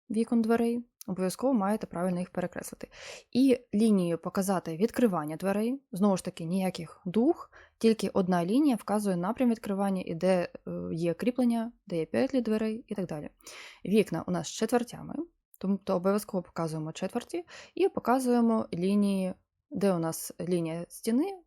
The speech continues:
у розрізі і вікно. Тобто ось у нас контур стіни, яка потрапила у розріз,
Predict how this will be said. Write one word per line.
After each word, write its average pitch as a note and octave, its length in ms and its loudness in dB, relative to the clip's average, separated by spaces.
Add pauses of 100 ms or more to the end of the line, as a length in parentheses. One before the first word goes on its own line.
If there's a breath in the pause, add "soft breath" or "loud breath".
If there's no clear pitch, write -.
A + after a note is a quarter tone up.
(160)
у B3+ 200 2
розрізі A#3 420 4
і C#4 320 0
вікно. F3+ 400 -6 (160)
Тобто - 260 -8
ось F3+ 180 -6
у - 20 -4
нас E3+ 160 -6
контур F#3 420 0 (280 loud breath)
стіни, G#3 340 4
яка E3 200 -2
потрапила A3+ 540 0
у E3+ 140 0
розріз, E3 400 -2